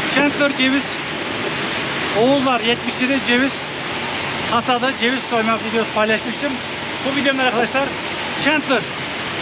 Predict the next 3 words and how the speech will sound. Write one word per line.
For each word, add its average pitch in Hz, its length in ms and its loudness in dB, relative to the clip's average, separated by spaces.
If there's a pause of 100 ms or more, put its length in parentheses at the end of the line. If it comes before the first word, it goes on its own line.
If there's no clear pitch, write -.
(120)
ceviz 247 280 4 (1000)
hasadı, 254 500 2 (920)
ceviz 240 200 2